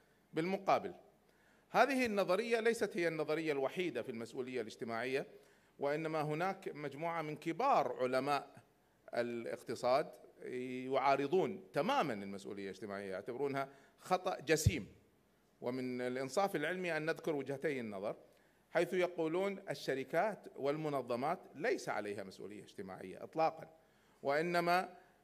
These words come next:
الذين يملكوها كأفراد عندما تأتيهم الأرباح هم الذين يتصدقون، لكن الشركة نفسها هذه ليس دورها أن تتصدق، هي دورها أن تربح وتعطي لملاكها، وملاكها هم الذين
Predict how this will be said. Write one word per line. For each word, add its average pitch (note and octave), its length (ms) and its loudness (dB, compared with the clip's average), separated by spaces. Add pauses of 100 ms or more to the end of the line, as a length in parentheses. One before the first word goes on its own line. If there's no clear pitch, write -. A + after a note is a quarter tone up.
(140)
الذين D#3 440 4
يملكوها F#3+ 840 6
كأفراد D#3+ 640 6 (640)
عندما D#3 340 2
تأتيهم G#3+ 540 2
الأرباح D#3+ 600 0
هم E4+ 120 4
الذين D3 340 2
يتصدقون، A2+ 720 -4 (440)
لكن C#3+ 460 0
الشركة - 480 4
نفسها E3+ 460 0 (140)
هذه B2+ 240 -10
ليس A#3 220 2
دورها D#3 400 4
أن B2+ 80 -4
تتصدق، B2 580 -4 (400)
هي A#2+ 180 0
دورها F#3+ 340 0
أن A3 100 -4
تربح F3 380 0 (420)
وتعطي E3 500 2
لملاكها، C#3+ 760 0
وملاكها F3 580 2
هم F3 220 2
الذين C#3+ 380 -2